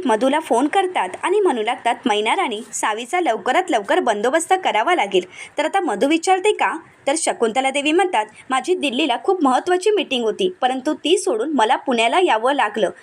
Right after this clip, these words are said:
फक्त ह्या सावीसाठी." तर आता मधू म्हणते, "मग आता काय करायचं?" तर आता शकुंतला देवी मधूला म्हणतात, "वा, अच्छा, म्हणजे आता तुम्ही आम्हालाच विचारा, म्हणजे इथे तुमची उष्टी खरकटी निवारण्यातच आमचा वेळ जात आहे,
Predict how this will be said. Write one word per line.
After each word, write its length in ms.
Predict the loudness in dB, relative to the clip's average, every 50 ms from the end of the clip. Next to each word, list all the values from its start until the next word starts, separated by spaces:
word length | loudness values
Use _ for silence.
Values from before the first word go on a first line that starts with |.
| -20 -20 -20 -4 -4
फक्त 240 | -4 -4 -2 -2 -2
ह्या 220 | 0 2 2 2
सावीसाठी." 760 | 2 0 0 0 0 0 -2 0 2 0 0 2 2 0 -2 -2 _ _ -2 0
तर 60 | 2
आता 180 | 2 2 2
मधू 260 | 2 2 0 0 2 2
म्हणते, 280 | 2 2 2 2 0
"मग 200 | 0 0 0 0
आता 200 | -2 0 0 0
काय 280 | 0 2 0 0 0 0
करायचं?" 500 | 0 0 2 2 0 0 0 -2 -2 -2 -4 -10 _ -20 _ 0
तर 60 | 2
आता 160 | 2 2 2 0
शकुंतला 520 | 0 0 -2 -2 0 -2 0 0 0 0 0
देवी 200 | 0 0 0 2
मधूला 360 | 2 2 2 2 2 2 4
म्हणतात, 380 | 2 0 2 2 0 0 0 0
"वा, 220 | 0 0 0 0 -4 -10 -20 _ -10 -4
अच्छा, 340 | -4 -4 -4 -2 -2 -2 0 -2 -2 -8 _ _ -2
म्हणजे 220 | -2 0 0 0
आता 220 | -2 0 -2 -2 0
तुम्ही 220 | 4 4 4 4
आम्हालाच 460 | 2 0 0 0 2 2 2 0 0 -2
विचारा, 360 | -2 0 2 2 2 2 0 -4 -8 -16 -8 -4
म्हणजे 180 | -2 0 0 0 0
इथे 300 | 0 0 2 2 0 0 0 2
तुमची 260 | 2 2 4 2 2
उष्टी 360 | 0 0 -2 -4 -2 -2 -2 2
खरकटी 420 | 2 0 0 2 0 0 0 0 0
निवारण्यातच 760 | 0 0 2 2 0 0 2 0 -2 0 2 0 0 0 -4 -10 -18 -16 -6 -4
आमचा 240 | -4 -2 -2 -2 -2 0
वेळ 200 | 0 0 0 0 0
जात 200 | 0 0 0 0
आहे, 180 | -2 -2 -4